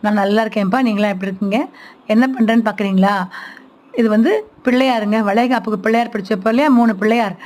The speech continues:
அதுல இது வந்து சிவப்பரிசி பிள்ளையார் ஃபஸ்ட்டு பண்ணிட்டு இருக்கிறது. அடுத்து இது எள்ளு. எள்ளு நல்லா வறுத்து காய வச்சுட்டு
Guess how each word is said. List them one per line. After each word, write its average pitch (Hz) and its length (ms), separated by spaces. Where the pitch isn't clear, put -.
அதுல 214 260
இது 233 100
வந்து 240 240
சிவப்பரிசி 262 460
பிள்ளையார் 190 320
ஃபஸ்ட்டு 190 340
பண்ணிட்டு 196 300
இருக்கிறது. 185 360
அடுத்து 233 320
இது 226 180
எள்ளு. 220 240
எள்ளு 254 240
நல்லா 226 300
வறுத்து 214 540
காய 220 300
வச்சுட்டு 202 340